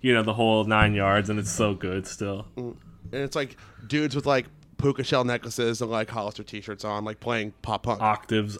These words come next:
Speaker 1: on everything and making it sound super melodic and great.
Speaker 2: Everything. That's when, like, 'cause that came out in two thousand two, and I was, like, w-, learning how to do octaves then, and I'm like, "Yeah, constantly, never gonna stop doing this," and I haven't.
Speaker 1: It's, it's no surprise to people that know me that I'm not a huge,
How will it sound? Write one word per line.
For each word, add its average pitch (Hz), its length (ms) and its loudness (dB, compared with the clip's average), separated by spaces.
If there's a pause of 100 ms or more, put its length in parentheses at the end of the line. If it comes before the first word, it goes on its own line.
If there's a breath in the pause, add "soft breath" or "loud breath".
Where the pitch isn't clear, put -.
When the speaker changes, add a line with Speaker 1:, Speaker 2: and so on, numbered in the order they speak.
Speaker 1:
on 98 240 -6
everything 107 580 -2
and 104 80 -2
making 104 260 -4
it - 120 -6
sound 104 200 -2
super 110 320 2
melodic 95 540 -2
and 92 160 -6
great. 90 380 -8 (200)
Speaker 2:
Everything. 120 1300 6
That's 127 240 2
when, 185 160 6
like, 160 300 2 (600)
'cause 165 160 0
that 202 160 0
came 196 160 4
out 180 80 4
in 151 60 -2
two 165 100 -4
thousand 120 320 -2
two, 120 260 0
and 113 100 -2
I 117 40 -2
was, 113 160 -4
like, 110 100 -6 (500)
w-, 131 320 -14
learning 135 320 4
how 117 180 0
to 110 80 0
do 110 180 -4
octaves 107 380 -4
then, 117 180 -2
and 120 80 -4
I'm 113 80 -4
like, 107 200 -4
"Yeah, 113 200 2
constantly, 113 560 -2
never 113 300 6
gonna 110 160 0
stop 107 260 0
doing 101 240 2
this," 98 160 -4
and 127 320 4
I 120 140 4
haven't. 104 360 -2
Speaker 1:
It's, 127 260 -4
it's 131 220 -2
no 131 160 2
surprise 113 720 2
to 117 100 -2
people 117 540 -2
that 101 180 0
know 95 180 -6
me 101 140 -4
that 98 140 -4
I'm 98 100 -8
not 98 180 -4
a 98 40 -2
huge, 98 340 -6